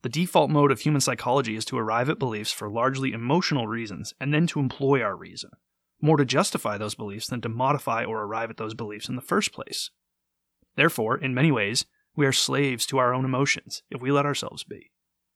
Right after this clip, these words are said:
End quote. This quote comes from Novella's book, Your Deceptive Mind, A Scientific Guide to Critical Thinking Skills. Makes sense, an appropriate title for what we're talking about here today, thinking critically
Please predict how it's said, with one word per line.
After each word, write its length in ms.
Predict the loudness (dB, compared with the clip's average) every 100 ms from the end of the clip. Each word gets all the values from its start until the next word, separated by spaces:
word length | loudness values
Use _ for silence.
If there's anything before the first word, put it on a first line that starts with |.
| _ _ _ -8
End 160 | -6
quote. 220 | -6 -10 -14 _ _ _ _ _ _ _ _ _ _ _ _ _ _ _ _ _ _ _ _ _ 0
This 120 | 2
quote 220 | 4 2
comes 380 | 4 2 2 -2 -8 -10
from 540 | 0 0 0 -4 -10 _
Novella's 420 | -6 0 0 0 -2
book, 320 | -2 -4 -6 _
Your 240 | 0 2
Deceptive 420 | 4 2 0 0
Mind, 380 | -2 -2 -4 -12 -18 _
A 80 | -2
Scientific 520 | 0 0 0 -4 -6
Guide 220 | -4 -4
to 40 | -6
Critical 300 | -10 -12 -6
Thinking 300 | -4 -4 -4
Skills. 420 | -8 -10 -16 -18 _ _ _ _ _ _ _ _ _ -6
Makes 200 | -6 -6
sense, 260 | -8 -8 -8
an 140 | -8
appropriate 460 | -8 -8 -8 -10 -8
title 260 | -6 -6
for 160 | -6 -6
what 140 | -8
we're 80 | -10
talking 360 | -8 -8 -10 -12
about 240 | -12 -12
here 140 | -12
today, 320 | -14 -14 -14 -16 _ -14
thinking 360 | -10 -8 -6 -8
critically 540 | -4 -4 -4 -12 -14